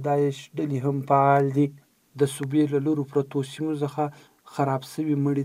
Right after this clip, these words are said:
ترلاسه کیږي. بلوچ ملتپاله ادعا کوي چې دا د بې درکه سوو خلکو مړي دي چې امنیت خوندي ساتونکو ادارو په زوره باندې بې درکه کړي دي، بیا یې مړه کړي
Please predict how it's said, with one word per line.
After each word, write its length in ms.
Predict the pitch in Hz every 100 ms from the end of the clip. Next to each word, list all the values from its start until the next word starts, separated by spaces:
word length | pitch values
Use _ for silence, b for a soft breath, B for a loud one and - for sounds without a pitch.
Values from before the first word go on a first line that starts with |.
| 139
ترلاسه 380 | 139 139 135 143 -
کیږي. 260 | 143 139 147 _ _ _ 131
بلوچ 320 | 143 151 147 147
ملتپاله 560 | 135 139 135 143 139 139 139
ادعا 200 | 135 147 147
کوي 240 | 156 156 143
چې 80 | 135 143
دا 80 | 147
د 40 | 139 135
بې 100 | 139
درکه 260 | 139 135 139 135
سوو 260 | 175 156 135
خلکو 260 | 147 143 139 143
مړي 200 | 139 139
دي 80 | 139 - _ _ -
چې 80 | 151 139
امنیت 280 | 143 139 139
خوندي 260 | 139 139 135
ساتونکو 480 | 143 135 156 151 143 139
ادارو 340 | 139 135 143 147 -
په 60 | 135 131
زوره 240 | 147 139 139
باندې 240 | 139 139 135
بې 100 | 135 139
درکه 260 | 139 139 135
کړي 220 | 156 151 147
دي، 100 | 156 B B 131
بیا 120 | 143 143
یې 60 | 139
مړه 160 | 143 147
کړي 120 | 147